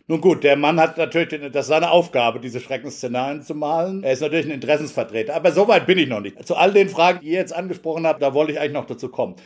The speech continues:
Ich wollte zunächst mal sagen, es gibt, ich glaube tatsächlich emotional, das ist jetzt kein rationales Bild, aber es gibt emotional bei der Politik und auch bei vielen in der Bevölkerung einfach diese Vorstellung, dass der industrielle Kern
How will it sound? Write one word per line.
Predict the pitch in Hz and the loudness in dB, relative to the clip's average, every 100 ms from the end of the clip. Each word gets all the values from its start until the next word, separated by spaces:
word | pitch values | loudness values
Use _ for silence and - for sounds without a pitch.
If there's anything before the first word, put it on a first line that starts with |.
| - | -12
Ich | 151 | -2
wollte | 175 233 | 2 4
zunächst | 220 185 220 220 | 2 2 2 2
mal | 220 | -2
sagen, | 180 185 190 | 2 2 2
es | 180 - | 0 -8
gibt, | 220 220 | -8 -8
ich | - - | -12 -4
glaube | 165 196 220 | 4 6 6
tatsächlich | 190 185 180 185 | 4 4 2 2
emotional, | 185 190 190 165 160 170 147 | 2 2 4 2 6 6 4
das | 120 | 0
ist | - | -6
jetzt | 160 | -8
kein | - 170 180 | -4 -2 -2
rationales | 170 151 190 220 202 170 135 | 0 2 0 0 0 2 2
Bild, | 190 | 2
aber | 160 | 2
es | 147 | 0
gibt | 185 185 | -6 -4
emotional | 175 175 - 151 156 196 220 | -4 -4 -4 -2 2 2 2
bei | 185 | 2
der | 151 | 2
Politik | 147 147 143 214 226 - - | -2 -4 -4 -8 -8 -16 -18
und | - 156 | 0 2
auch | 151 | 4
bei | 151 | 2
vielen | - 214 214 | 0 0 0
in | 185 | 2
der | 165 | 0
Bevölkerung | 165 143 165 202 202 | 0 0 0 0 -4
einfach | 175 160 | -2 0
diese | 165 151 | -2 -2
Vorstellung, | 160 175 202 202 185 | 2 2 2 -4 -2
dass | 170 | -4
der | 175 | -4
industrielle | 190 190 - 165 156 | -4 -6 -4 -2 -2
Kern | 156 156 165 175 | -4 -2 -2 -4